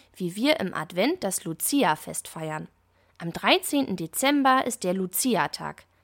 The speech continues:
der Tag, an dem wir an die heilige Lucia denken. Lucia hat vor langer Zeit in Sizilien, das liegt in Italien, gelebt. Sie war Christin,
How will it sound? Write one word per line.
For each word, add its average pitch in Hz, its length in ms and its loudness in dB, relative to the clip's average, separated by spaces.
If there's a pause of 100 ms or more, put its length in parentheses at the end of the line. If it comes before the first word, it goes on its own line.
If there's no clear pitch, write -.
der 294 200 2
Tag, 220 400 2
an 170 140 -4
dem 226 260 2
wir 226 200 0
an 165 100 -4
die 160 160 -8
heilige 262 480 0
Lucia 262 540 0
denken. 160 440 -10 (560)
Lucia 269 640 2
hat 180 160 -4
vor 160 140 -6
langer 208 360 2
Zeit 208 380 -2
in 170 160 -4
Sizilien, 165 800 -4 (240)
das 202 240 -2
liegt 202 220 -4
in 180 140 -2
Italien, 175 800 0
gelebt. 160 480 -8 (640)
Sie 302 300 0
war 202 100 6
Christin, 170 640 -2